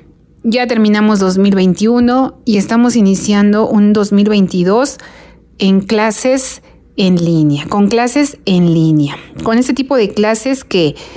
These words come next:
pues, nunca se les preparó, ¿verdad? A, al alumnado y a los docentes. Entonces, él da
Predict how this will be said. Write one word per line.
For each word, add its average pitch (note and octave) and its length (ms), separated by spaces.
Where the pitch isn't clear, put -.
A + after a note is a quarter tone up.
pues, G3 160
nunca G3 480
se - 240
les E3+ 240
preparó, D#3+ 580
¿verdad? E3+ 560
A, - 600
al D#3 100
alumnado A#3+ 800
y D#3 420
a D3 80
los C#3+ 240
docentes. C#3 680
Entonces, D#4+ 540
él D#4 300
da C#4+ 480